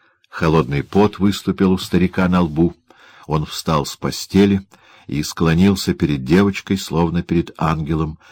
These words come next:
посланным ему небом. Нелл взяла его за руку и повела за собой.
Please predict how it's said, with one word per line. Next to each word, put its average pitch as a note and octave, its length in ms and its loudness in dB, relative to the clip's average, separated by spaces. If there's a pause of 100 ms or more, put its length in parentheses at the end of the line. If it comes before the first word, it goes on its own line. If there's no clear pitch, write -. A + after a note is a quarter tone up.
(220)
посланным D#2 680 0
ему C#2 280 -4
небом. C2+ 500 -8 (960)
Нелл F2 340 2
взяла E2 380 2
его E2 220 4
за F#2 220 2
руку F#2+ 360 0 (340)
и F#2+ 100 4
повела E2+ 480 2
за D#2 120 -4
собой. C2+ 480 -6